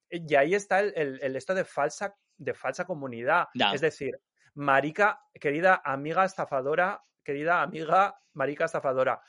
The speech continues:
Speaker 1: esas no eran tus amigas.
Speaker 2: Ya.
Speaker 1: Date cuenta,
Speaker 2: Date cuenta,
Speaker 1: date
Speaker 2: sí.
Speaker 1: cuenta. Esas no eran tus amigas.
Speaker 2: Mm.
Speaker 1: Es decir, mm,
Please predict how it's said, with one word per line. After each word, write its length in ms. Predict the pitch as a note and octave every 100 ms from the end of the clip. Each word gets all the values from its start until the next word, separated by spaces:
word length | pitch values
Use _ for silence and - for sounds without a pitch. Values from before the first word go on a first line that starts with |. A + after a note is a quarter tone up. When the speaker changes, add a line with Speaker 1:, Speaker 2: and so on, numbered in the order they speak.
| _ - _
Speaker 1:
esas 520 | E3 G3 F3+ D3+ F3 -
no 220 | E3 F3+
eran 200 | F#3 G3+
tus 200 | G#3 F#3
amigas. 760 | D#3 D3+ F#3 F3 C3 - - -
Speaker 2:
Ya. 240 | A#2+ G2+
Speaker 1:
Date 240 | C#3 D3 F3+
cuenta, 480 | - D#3+ E3+ F3 D#3+
Speaker 2:
Date 260 | - C#3+ C3+
cuenta, 320 | B2+ A#2+ C3+
Speaker 1:
date 140 | D3+
Speaker 2:
sí. 120 | A2 G#2
Speaker 1:
cuenta. 720 | F3 F#3 G3+ G3+ F#3+ C#3+ C3+ _ _
Esas 380 | D#3+ C3+ F#3 F#3
no 120 | F#3
eran 220 | E3+ G3 G#3
tus 180 | G3 F3
amigas. 560 | C#3 B2+ B2 B2 A2+
Speaker 2:
Mm. 180 | G2 F2+ _ _ - _ _ _ -
Speaker 1:
Es 160 | C#3
decir, 540 | E3 D3 D3 C#3 C3 -
mm, 220 | D3+ C#3+